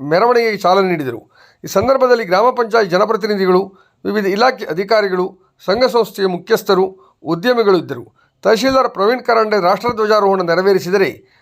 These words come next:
ಕಸಾಪ ಜಿಲ್ಲಾಧ್ಯಕ್ಷ ಬಿ ಎನ್ ವಾಸರೆ ಪರಿಷತ್ತಿನ ಧ್ವಜಾರೋಹಣ ನೆರವೇರಿಸಿದರು. ಹೊನ್ನಾವರ ಕಸಾಪ ತಾಲೂಕು ಅಧ್ಯಕ್ಷ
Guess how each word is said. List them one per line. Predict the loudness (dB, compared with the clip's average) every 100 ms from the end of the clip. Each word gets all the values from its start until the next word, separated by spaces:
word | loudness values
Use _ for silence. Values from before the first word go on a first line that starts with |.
| _
ಕಸಾಪ | 0 2 2 0 -2
ಜಿಲ್ಲಾಧ್ಯಕ್ಷ | -2 -2 0 -2 0 0 0 -4 _ _ _
ಬಿ | -2
ಎನ್ | 0
ವಾಸರೆ | 2 0 2 0
ಪರಿಷತ್ತಿನ | -2 -2 -2 -2 -2
ಧ್ವಜಾರೋಹಣ | -2 2 4 4 2 0 -4 _ _ _ _ _ _ _ _ _ _
ನೆರವೇರಿಸಿದರು. | 0 2 2 -2 -10 -12 -18 _ _
ಹೊನ್ನಾವರ | -4 0 2 2
ಕಸಾಪ | 0 -6 -2 -2 0 0
ತಾಲೂಕು | -2 0 -2
ಅಧ್ಯಕ್ಷ | -2 -4 0